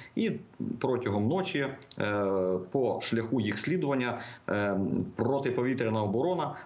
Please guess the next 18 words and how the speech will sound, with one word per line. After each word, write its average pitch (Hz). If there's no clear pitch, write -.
усіх 156
сил 160
оборони, 139
е, 107
повітряні 107
сили, 104
ну, 107
зрозуміло, 98
що 92
більше 139
збивають, 117
а, 101
е, 101
але 151
разом 110
з 107
тим, 180
е, 107